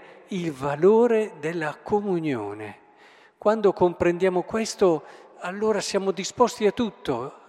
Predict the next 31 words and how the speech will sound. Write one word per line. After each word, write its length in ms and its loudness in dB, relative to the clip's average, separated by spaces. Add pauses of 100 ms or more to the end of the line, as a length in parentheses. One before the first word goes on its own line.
come 240 0
dice 240 -4
San 260 0
Paolo, 300 6
a 20 0
subire 400 0
ingiustizie, 960 -2 (380)
a 100 0
fare 240 4
un 160 0
passo 340 0
indietro, 960 4 (340)
ad 180 2
aspettare, 920 4
magari 340 2
anche 200 -2
quando 300 4
ci 140 -4
sembra 380 4
evidente 680 2
che, 380 2 (340)
eh, 680 -8
abbiamo 460 0
ragione, 420 2
eccetera, 680 0
a 120 2
aspettare 640 2
l'altro 440 4
che 140 -2
ci 160 -2
arrivi. 640 -2